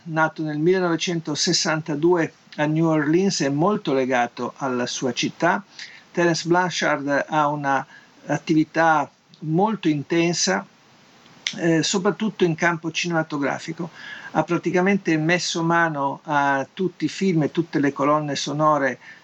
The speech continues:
eh, dei lavori di Spike Lee, ma poi lavorando anche per molti altri artisti. Ha un tocco,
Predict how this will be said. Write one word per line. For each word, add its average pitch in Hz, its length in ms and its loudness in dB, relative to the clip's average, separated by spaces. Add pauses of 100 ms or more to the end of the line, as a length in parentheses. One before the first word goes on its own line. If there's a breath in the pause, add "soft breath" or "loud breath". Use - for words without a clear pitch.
(120 loud breath)
eh, 127 840 2
dei 127 420 2
lavori 135 640 2
di 160 160 -2
Spike - 560 -2
Lee, 190 320 0
ma 147 220 -2
poi 156 200 0
lavorando 139 500 0
anche 139 300 -2
per 127 320 -2
molti 151 480 0
altri 135 520 -2 (260 loud breath)
artisti. - 640 -2
Ha 160 140 2
un 147 220 -6
tocco, 151 560 -2